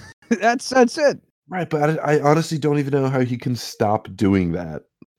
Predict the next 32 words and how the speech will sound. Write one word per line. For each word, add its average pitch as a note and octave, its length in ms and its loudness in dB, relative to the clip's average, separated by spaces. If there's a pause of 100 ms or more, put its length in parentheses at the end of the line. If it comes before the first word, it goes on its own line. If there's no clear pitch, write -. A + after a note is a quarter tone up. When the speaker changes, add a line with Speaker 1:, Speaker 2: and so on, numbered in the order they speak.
Speaker 2:
and F#2+ 160 0
still F2+ 560 0 (500)
continue F#2+ 640 0
to - 280 -4 (320)
s-, - 140 -20 (140)
like, G2+ 240 4 (380)
sure, D#3 280 4
he B2 160 4
could A2+ 180 2
throw G#2+ 320 6
less F#2+ 300 4
interceptions, G2+ 1000 -2
but - 220 -4
there's A#2 220 2
no B2 160 6
way A2+ 160 4
he'd G2 280 -6
be G2+ 180 -4
nearly F#2+ 420 0
as E2+ 260 -2
good G2 240 -2
of F2+ 100 0
a F2+ 60 -4
quarterback, F2+ 800 -2
like, D#2 240 -8
throwing F#2+ 400 2
the F2+ 80 -2
ball F2 300 2
as E2 100 -4
he F2+ 140 -4
is F2 160 -6
now. F2 420 -4